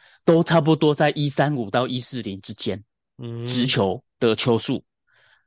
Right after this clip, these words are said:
Speaker 1: 对，那当然不是说这就表示说他们的未来性不好，哦，因为可能只是因为训练的方式等等，
Speaker 2: 嗯。
Speaker 1: 还，还没有开发出来，开发出潜力。
Speaker 2: 嗯。
Speaker 1: 哦，但是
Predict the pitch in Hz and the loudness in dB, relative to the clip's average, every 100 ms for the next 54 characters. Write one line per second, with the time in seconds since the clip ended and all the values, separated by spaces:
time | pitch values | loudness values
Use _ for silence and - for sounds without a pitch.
0 | _ - 131 220 294 269 180 165 240 196 | _ 2 4 6 6 6 4 2 2 2
1 | 196 196 196 _ _ - 214 175 185 98 | 4 2 -2 _ _ 0 2 4 2 2
2 | 113 156 147 143 143 120 117 110 170 151 | 0 -2 0 0 -2 -2 -4 -2 0 2
3 | 110 107 143 120 123 - - _ _ _ | 0 -4 -8 -8 -6 -6 -8 _ _ _
4 | - 123 120 175 165 117 104 110 110 135 | -6 -2 2 2 0 -2 -4 -6 -4 -2
5 | 143 151 135 - 135 139 120 117 120 123 | 0 0 -2 -2 -4 -4 -6 -4 -4 -4
6 | 123 - 104 104 - - _ - 123 110 | -6 -6 -4 -6 -6 -10 _ -16 -12 -10
7 | 101 - - 143 123 151 - 135 123 120 | -8 -8 -2 2 4 4 4 2 2 2
8 | 135 - 107 85 87 - 139 143 139 131 | 2 0 2 2 0 -2 0 2 2 0
9 | 131 101 95 113 - _ _ _ 120 - | -2 -2 -2 -4 -4 _ _ _ -10 -2
10 | 170 185 214 - | 0 0 -2 -4